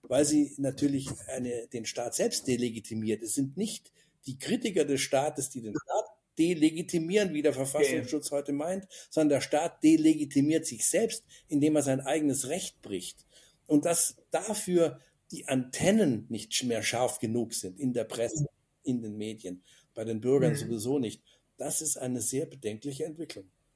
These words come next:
Speaker 2: Ja, ja, ja, muss ich, muss Ihnen absolut beipflichten. Also, dass man über die Delegitimierung des Staates redet, nicht zuallererst darüber, darauf hinweist, dass, äh, äh, sagen wir mal, bestimmte Ausnahmezustände in Behörden installiert wurden, die eigentlich mit unserer Verfassung wenig gemein haben. Das ist schon,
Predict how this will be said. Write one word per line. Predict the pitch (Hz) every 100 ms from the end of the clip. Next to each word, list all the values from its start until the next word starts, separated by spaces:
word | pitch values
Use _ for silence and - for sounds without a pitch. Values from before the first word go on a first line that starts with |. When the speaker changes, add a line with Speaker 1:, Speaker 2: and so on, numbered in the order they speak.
| _ _ _ _ _ _ _ _ _ _ _ - -
Speaker 2:
Ja, | 131
ja, | 123 107 - -
ja, | 131 117
muss | 117 120
ich, | - -
muss | - -
Ihnen | 139
absolut | 123 - 120
beipflichten. | 127 131 - 123 - 127
Also, | 120 120
dass | 135 147
man | 143
über | 123
die | 123 127
Delegitimierung | 123 123 135 120 113 147 139 147 135
des | 123
Staates | 113 135 131 147 165 -
redet, | 131 127 127
nicht | 127 120
zuallererst | - 127 127 120 123 -
darüber, | 123 120 135
darauf | 113 127 -
hinweist, | 131 127 120 120 - - - - - -
dass, | 120 -
äh, | 123 120 113 117
äh, | 110
sagen | 117 117
wir |
mal, | 110 110
bestimmte | 107 107 - 127 127 123 131
Ausnahmezustände | - 131 - 156 120 120 - - - - 117 107
in | 117 107
Behörden | 110 110 107
installiert | - 123 - - 107 113 117 -
wurden, | 123 120 123 110
die | - -
eigentlich | 113 110 - 123 -
mit | -
unserer | 127 127
Verfassung | 117 123 - 123 123 113
wenig | 117 117
gemein | - 107 107
haben. | 110 101
Das | -
ist | -
schon, | - 123 113 101